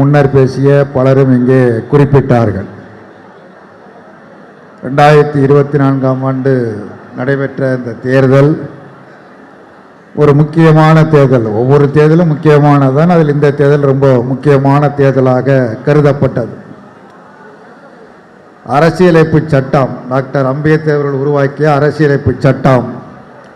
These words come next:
காக்கப்பட வேண்டும் என்கிற முழக்கம் முன்வைக்கப்பட்டது. சமூக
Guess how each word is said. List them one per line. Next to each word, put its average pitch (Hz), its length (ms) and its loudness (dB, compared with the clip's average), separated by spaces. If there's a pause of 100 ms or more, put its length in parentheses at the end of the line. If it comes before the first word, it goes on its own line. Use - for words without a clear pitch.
(1300)
காக்கப்பட 160 640 2 (140)
வேண்டும் 151 480 4 (240)
என்கிற 139 280 2 (420)
முழக்கம் 160 520 0 (140)
முன்வைக்கப்பட்டது. 135 920 2 (2250)
சமூக 180 360 4